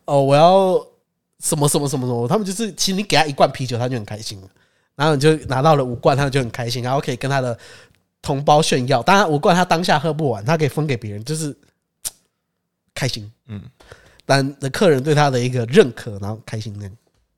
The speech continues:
Speaker 1: 所以，好不好？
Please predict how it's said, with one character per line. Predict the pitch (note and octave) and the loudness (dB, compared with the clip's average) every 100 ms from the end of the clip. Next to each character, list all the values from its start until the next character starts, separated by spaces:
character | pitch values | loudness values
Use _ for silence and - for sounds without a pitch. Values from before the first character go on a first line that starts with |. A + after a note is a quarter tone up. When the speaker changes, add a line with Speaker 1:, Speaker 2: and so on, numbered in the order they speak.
| _ _ _ _ _ _ _ | _ _ _ _ _ _ _
Speaker 1:
所 | B2 | 0
以， | C3 B2 A#2 A2 _ _ _ _ _ _ - _ _ | 2 2 -2 -6 _ _ _ _ _ _ -20 _ _
好 | A#2 | -8
不 | A#2+ | -4
好？ | A2 | -4